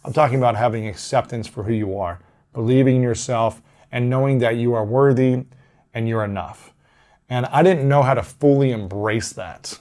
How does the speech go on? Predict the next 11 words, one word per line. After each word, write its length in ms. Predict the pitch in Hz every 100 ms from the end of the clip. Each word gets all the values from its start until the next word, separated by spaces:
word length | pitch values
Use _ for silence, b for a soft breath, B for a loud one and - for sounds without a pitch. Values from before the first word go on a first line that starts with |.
| _
until 280 | 120 107 123
I 100 | 113
really 220 | 113 123
started 380 | - 123 110 104
doing 420 | 110 107 101 127
more 200 | 127 131
healing 420 | - 131 120 110
work 320 | 104 104 98 - _
in 100 | 120
the 80 | 104
last 400 | 101 95 90